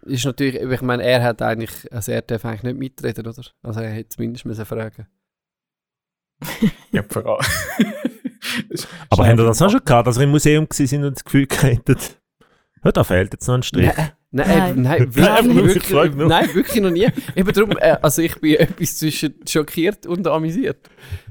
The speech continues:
Speaker 1: Das ist schon, schon frech, hä? Das, nein, so ein, so ein Kugelschrei-, Kugelschreiber-Moment habe ich noch nie gehabt.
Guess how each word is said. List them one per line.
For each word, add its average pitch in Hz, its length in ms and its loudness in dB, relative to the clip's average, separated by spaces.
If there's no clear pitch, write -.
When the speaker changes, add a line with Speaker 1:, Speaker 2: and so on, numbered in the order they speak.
Speaker 1:
Das 170 100 6
ist - 100 0
schon, 143 200 0
schon 120 180 -4
frech, - 420 -6
hä? 160 180 0
Das, 143 160 -6
nein, 165 380 -2
so 170 160 0
ein, 151 200 0
so 147 140 -4
ein 147 100 -2
Kugelschrei-, 226 460 -4
Kugelschreiber-Moment 220 880 -4
habe 143 100 -6
ich 139 80 -4
noch 135 60 -8
nie 151 180 -8
gehabt. - 240 -14